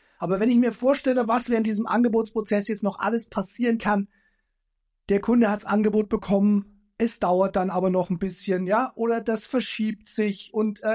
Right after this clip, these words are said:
in sechs Monaten würde ich ganz gerne noch mal dran erinnert werden. Und das kann ich alles mit Mausklicks automatisieren, dass das komplett aus meinem Kopf draußen ist und mich mein Automatisierungstool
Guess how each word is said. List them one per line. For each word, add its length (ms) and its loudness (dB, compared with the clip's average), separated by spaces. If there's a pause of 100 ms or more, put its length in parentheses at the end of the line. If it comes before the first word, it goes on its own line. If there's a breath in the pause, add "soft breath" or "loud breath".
in 80 -2
sechs 260 -6
Monaten 480 0
würde 160 -2
ich 60 -12
ganz 180 -4
gerne 240 -2
noch 140 -6
mal 140 -2
dran 200 -4
erinnert 460 -2
werden. 240 0
Und 140 -8 (140)
das 260 -20
kann 200 -2
ich 220 -4 (100)
alles 600 -2 (400)
mit 380 -2 (100)
Mausklicks 920 0
automatisieren, 880 0
dass 180 -4
das 160 -6
komplett 460 -2
aus 220 -8
meinem 200 0
Kopf 240 -6
draußen 400 -2
ist 260 -4 (340)
und 180 0
mich 180 0
mein 160 0
Automatisierungstool 1400 0